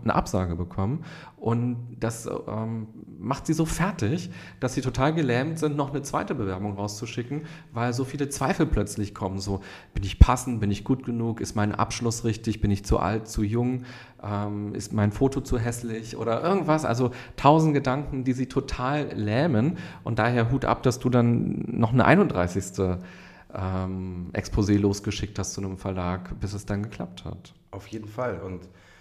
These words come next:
Speaker 2: ähm, darum geht's, zu erkennen, dass eine Absage oder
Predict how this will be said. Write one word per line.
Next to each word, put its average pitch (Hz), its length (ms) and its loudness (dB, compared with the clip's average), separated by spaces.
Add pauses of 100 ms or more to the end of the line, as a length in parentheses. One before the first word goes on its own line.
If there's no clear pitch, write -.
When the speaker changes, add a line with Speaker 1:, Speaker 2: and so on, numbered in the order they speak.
(400)
Speaker 2:
ähm, 87 420 -8 (160)
darum 101 240 -2
geht's, - 460 -6
zu - 120 -12
erkennen, 107 680 -8
dass 92 180 -12
eine 85 240 -10
Absage 117 640 -10 (120)
oder 87 320 -12